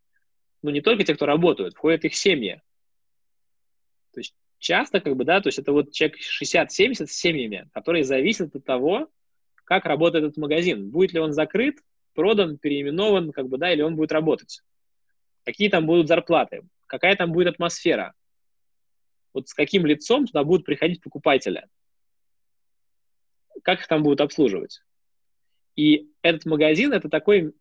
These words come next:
мини-центр культуры, как бы, да, на районе. <laughs> Потому, потому что, ну, если там прям всё вот, как бы, э, сделано вот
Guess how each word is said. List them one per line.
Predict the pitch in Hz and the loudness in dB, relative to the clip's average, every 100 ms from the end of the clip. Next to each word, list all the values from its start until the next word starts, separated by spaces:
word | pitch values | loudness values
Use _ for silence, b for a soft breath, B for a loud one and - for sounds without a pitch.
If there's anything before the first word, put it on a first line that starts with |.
| - | -20
мини-центр | 151 165 196 196 196 180 | -10 -2 0 0 0 0
культуры, | 175 170 240 247 156 | 0 0 2 2 2
как | 113 | -2
бы, | 113 | -2
да, | 156 | 0
на | 160 | 2
районе. | 151 165 143 104 - | 2 4 2 -2 -18
<laughs> | _ | _
Потому, | - - 170 | -16 -6 -6
потому | - 156 175 | -4 -2 -2
что, | - 165 165 | 0 0 0
ну, | 165 | 0
если | 151 156 - | 2 0 0
там | 175 156 | 0 0
прям | 156 151 135 | 0 0 -2
всё | - 190 | -2 2
вот, | 160 139 | 2 0
как | 135 127 | -6 -4
бы, | 131 135 _ _ _ _ _ _ | -2 -2 _ _ _ _ _ _
э, | - 127 117 110 110 | -8 -4 -2 -4 -6
сделано | 123 160 160 147 139 123 113 123 | 0 4 4 2 -2 -2 -6 -8
вот | 127 | -10